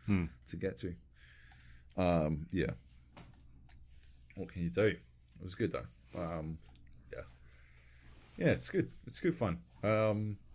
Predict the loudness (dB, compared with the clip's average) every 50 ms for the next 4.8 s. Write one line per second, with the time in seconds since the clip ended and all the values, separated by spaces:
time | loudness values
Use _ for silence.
0 | -20 -20 -20 -20 -14 -4 -2 -2 6 10 12 12 12 12 12 8 8 6 8 8
1 | 8 6 4 4 4 4 4 4 2 2 4 4 4 4 4 2 2 0 0 0
2 | -2 0 0 0 2 0 0 -2 -6 -10 -6 -4 -4 -2 -2 -4 -4 -4 -4 -4
3 | -2 -2 -2 -4 -6 -8 -14 -20 -20 -20 -20 -20 -20 -20 -20 -20 -20 -10 -6 -6
4 | -6 -2 -2 0 0 0 0 0 -2 -4 -6 -8 -8 -10 -12